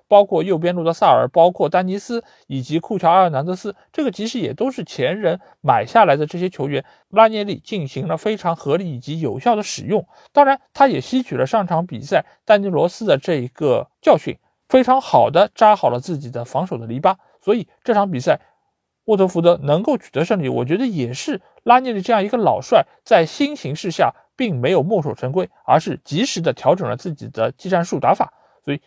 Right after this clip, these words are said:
在这里，我觉得对于老帅的一个前景，我个人是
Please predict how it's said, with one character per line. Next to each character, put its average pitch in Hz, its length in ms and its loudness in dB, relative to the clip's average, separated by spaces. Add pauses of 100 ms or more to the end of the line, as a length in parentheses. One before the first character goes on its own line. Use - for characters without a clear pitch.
在 208 140 2
这 294 180 2
里， 113 140 -2
我 117 160 -4
觉 127 140 -2
得 180 140 -2 (200)
对 226 200 2
于 120 240 -4
老 120 220 2
帅 170 240 2
的 139 80 -6
一 120 100 -8
个 160 80 -6
前 147 220 -6
景， 185 180 -8 (220)
我 123 180 -8
个 196 140 4
人 123 220 0
是 - 260 -12